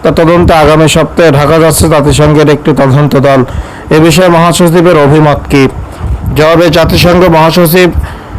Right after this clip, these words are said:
অ্যান্টনি গুতেরেসের উপমুখপাত্র ফারহান হক বলেন,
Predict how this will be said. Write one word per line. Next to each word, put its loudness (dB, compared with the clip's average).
অ্যান্টনি 2
গুতেরেসের 2
উপমুখপাত্র 0
ফারহান 0
হক 0
বলেন, 2